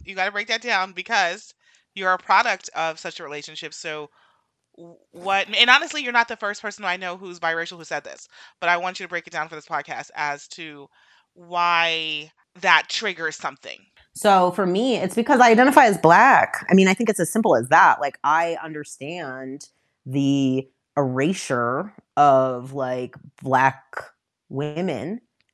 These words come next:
Speaker 2: as beauty, right? Or as, as people who should be revered and honored in our culture, like anyone, like, we all should be, right?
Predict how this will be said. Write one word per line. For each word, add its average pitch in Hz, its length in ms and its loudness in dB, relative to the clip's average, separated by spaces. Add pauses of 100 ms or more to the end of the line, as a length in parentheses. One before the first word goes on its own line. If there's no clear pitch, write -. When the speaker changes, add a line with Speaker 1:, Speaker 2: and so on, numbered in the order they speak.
(100)
Speaker 2:
as 135 300 4
beauty, 147 880 -8 (240)
right? 139 380 2
Or 139 280 0
as, 131 640 -2 (100)
as 135 220 -8
people 139 760 -4 (360)
who 139 300 0
should 135 320 -6
be 131 460 0
revered 139 640 2
and 131 240 -4
honored 160 640 0 (300)
in 139 100 -2
our 127 160 0
culture, 135 600 0
like 123 280 -2
anyone, 151 320 2
like, 196 180 2
we 233 140 4
all 214 180 6
should 131 220 -8
be, 113 140 -12
right? 117 280 -12